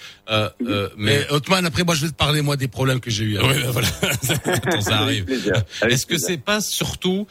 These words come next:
Speaker 1: ces plateformes-là, on va dire ces, euh, ces déclinaisons, euh, où vous êtes connecté avec, euh, tous les restaurants, fast-food qui ont pu livrer, qui a fait augmenter le nombre de transactions ?
Speaker 3: Euh, alors, moi, quand je parle, euh, donc, euh,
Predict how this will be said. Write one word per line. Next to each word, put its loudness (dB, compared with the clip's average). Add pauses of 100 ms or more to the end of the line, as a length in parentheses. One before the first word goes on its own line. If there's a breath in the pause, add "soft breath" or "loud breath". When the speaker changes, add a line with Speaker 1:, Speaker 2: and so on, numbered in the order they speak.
(160 loud breath)
Speaker 1:
ces 0
plateformes-là, 0
on 0
va 2
dire 0
ces, 0
euh, 0
ces -4
déclinaisons, 0 (320 soft breath)
euh, 4
où 2
vous 0
êtes 0
connecté 2
avec, 0
euh, 4
tous 0
les 2
restaurants, 2
fast-food 0
qui -2
ont 2
pu -6
livrer, 2
qui -2
a 4
fait -2
augmenter 2
le 2
nombre 0
de 0
transactions ? -4 (1160 loud breath)
Speaker 3:
Euh, 2 (120)
alors, 0
moi, 2
quand 0
je -2
parle, 0
euh, 0
donc, -4
euh, -4